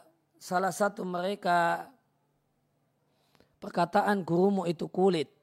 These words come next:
la angkara dzalika, niscaya dia akan mengingkari hal itu, betul-betul dia ingkari.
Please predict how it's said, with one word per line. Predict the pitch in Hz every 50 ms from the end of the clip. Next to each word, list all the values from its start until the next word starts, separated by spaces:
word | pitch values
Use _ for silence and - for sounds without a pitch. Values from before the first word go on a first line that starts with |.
| _ _ _ _ _ _ _ _ _ _ _ _ _ _ _ _ _ _ _ _ _ _ _ _ _ _ _ _ _ _ - 160
la | 156 170 202
angkara | 226 220 196 196 190 185 180 160
dzalika, | 160 160 160 165 180 196 185 - 190 165 160
niscaya | 151 147 - 175 170 165
dia | 147 160 156 156
akan | 151 - 180 170 165 165 170 170 165 220 - 196
mengingkari | 190 151 147 156 151 151 147 165 160 165 156 139
hal | 143 143 147 -
itu, | 160 156 - 165 156
betul-betul | - 156 147 160 151 147 143 147 175 165 160
dia | 143 147 147 143
ingkari. | 151 143 139 139 147 147 135 127 131 -